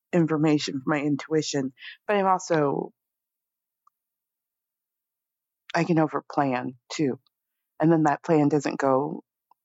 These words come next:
the way I thought in the timing I thought. I just had that this year. Okay. So there was something, um,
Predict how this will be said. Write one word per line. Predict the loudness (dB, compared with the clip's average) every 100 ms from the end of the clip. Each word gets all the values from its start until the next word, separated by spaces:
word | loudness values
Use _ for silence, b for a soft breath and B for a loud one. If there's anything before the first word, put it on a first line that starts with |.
| _ _ _ _ _ _
the | 2
way | 4 2 2
I | -2 -2
thought | 0 0 0 -4 -2
in | 0
the | 0
timing | 0 -2 0 0
I | 0
thought. | 0 0 -2 -2
I | -2
just | -2 0
had | 0 0
that | -4 -6
this | -12 -10 -10
year. | -10 -14 _ _ _ _ _ _ _ _ _ _ _ 2
Okay. | 2 2 -4 -8 _ _ _ _
So | 0 4
there | 4
was | 4 2
something, | 0 0 2 4 4 0 -6 _ _ _ _ _ _ _ _ _ _ 0
um, | 2 4